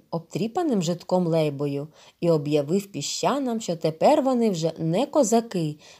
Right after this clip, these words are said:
бо Піски повністю належать йому. Люди невдоволено загули, загомоніли. Генерал підскочив до переднього і з усієї сили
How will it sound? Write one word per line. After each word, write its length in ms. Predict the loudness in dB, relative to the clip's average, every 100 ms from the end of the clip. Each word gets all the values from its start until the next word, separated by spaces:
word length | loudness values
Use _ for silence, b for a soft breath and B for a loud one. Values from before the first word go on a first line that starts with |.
| B
бо 160 | 0
Піски 640 | 0 -4 -4 -6 -4 -4 b b _ 2
повністю 520 | 2 2 -2 -2 -2
належать 640 | -2 0 0 0 -2 -2
йому. 420 | -2 0 -2 -6 -14 b b b
Люди 480 | -2 2 4 4 4
невдоволено 840 | 4 4 4 4 6 4 4 2 4
загули, 680 | 4 4 2 0 0 0 -4 -8
загомоніли. 1080 | -2 2 4 2 2 2 2 0 -2 -6 -10 B B B
Генерал 480 | 4 6 6 6 2
підскочив 720 | -4 -8 -4 2 2 2 0
до 140 | 4 6
переднього 760 | 6 6 4 4 0 -2 -4 -8 B B
і 160 | 0 2
з 100 | 4
усієї 560 | 2 2 2 4 4 2
сили 580 | 0 2 4 4 2